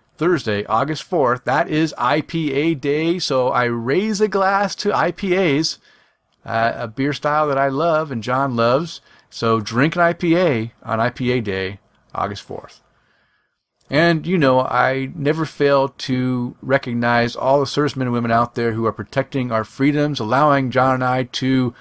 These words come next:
raise our glasses to toast and drink that fantastic beer. We appreciate your service and, uh, just wanna thank you, raise our glass to you, and, uh,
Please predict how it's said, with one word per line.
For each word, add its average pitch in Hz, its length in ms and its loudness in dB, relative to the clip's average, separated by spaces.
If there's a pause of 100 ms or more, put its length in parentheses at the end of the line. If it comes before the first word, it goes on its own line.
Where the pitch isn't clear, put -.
(200)
raise 135 260 2
our 131 140 2
glasses 127 480 -2
to 117 100 -8
toast 190 460 0
and 107 220 -4
drink 131 280 -2
that 123 220 0
fantastic 120 720 -4
beer. 151 200 -2
We 127 140 0
appreciate 175 520 0
your 151 120 -2
service 156 500 0 (440)
and, 123 480 -2
uh, 113 240 0 (240)
just - 160 -8
wanna 139 160 2
thank 202 320 0
you, 165 340 -4
raise 120 240 -2
our 117 100 0
glass 123 320 -2
to - 140 -10
you, 165 380 0
and, 131 460 -2
uh, 123 120 0